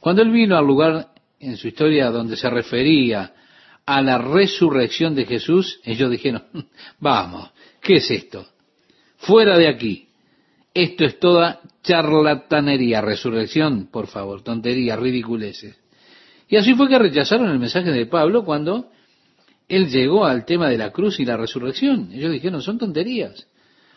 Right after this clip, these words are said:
porque la predicación de la cruz para ellos les es locura, le parece tontería. Ahora, mi amigo oyente, ¿cuál es su actitud hacia la cruz de Jesucristo?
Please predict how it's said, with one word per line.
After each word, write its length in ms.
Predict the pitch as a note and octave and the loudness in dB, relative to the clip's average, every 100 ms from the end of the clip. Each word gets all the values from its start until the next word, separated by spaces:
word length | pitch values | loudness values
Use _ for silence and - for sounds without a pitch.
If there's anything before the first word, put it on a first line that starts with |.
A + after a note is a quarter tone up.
| _ _ | _ _
porque 360 | F#3+ F#3+ - F#3 | 0 0 4 2
la 180 | E3+ | 4
predicación 720 | D#3+ D#3 C#3 C#3 B2+ - C#4 B3 | 2 2 2 0 -4 0 0 2
de 100 | D#3 | 2
la 140 | A#2 | 0
cruz 300 | E3+ D3 B2 - | 0 0 -2 -2
para 280 | C3+ D#3+ | 0 0
ellos 640 | F3+ A2+ G2 G#2 D3 - - _ _ _ _ _ _ _ - | 0 -2 -4 -8 -10 -12 -20 _ _ _ _ _ _ _ -10
les 280 | B2+ C3 | -6 -2
es 100 | G#3 | 0
locura, 600 | G3 C#3+ - - A3 B2+ | 2 0 -2 -2 0 0
le 100 | A2+ | -2
parece 300 | A2+ D3+ E3+ | -2 -2 -2
tontería. 720 | D3+ A#2 G#2 C3+ F3 G#2+ E2+ - _ _ _ _ _ _ _ _ _ _ - - | -4 -6 -4 -4 -4 -4 -8 -20 _ _ _ _ _ _ _ _ _ _ -10 0
Ahora, 300 | A#3+ A#3 F#3+ | 2 4 4
mi 100 | F#3+ | 2
amigo 240 | B3+ A3+ | 4 4
oyente, 600 | F#3 F#3 D#3+ A2 G2 - _ _ _ _ _ _ _ _ _ _ | 4 2 0 -4 -8 -8 _ _ _ _ _ _ _ _ _ _
¿cuál 320 | - B3+ C4 E3+ | -4 2 4 4
es 320 | G2 - - - | 0 -6 -18 -18
su 260 | - C3+ | -6 -2
actitud 720 | A#2 G#2 - G2+ C3 A#2 F#2+ F2 _ _ _ _ _ _ _ _ - | -2 -4 -10 -8 -4 -4 -6 -14 _ _ _ _ _ _ _ _ -6
hacia 380 | C#3+ - C3+ B2 | -4 -4 -4 -2
la 180 | A#2 | -2
cruz 180 | C#3 C#3 | 0 0
de 100 | A#2+ | 0
Jesucristo? 680 | A#2+ A2+ G2+ G2 - - | -4 -6 -10 -14 -16 -20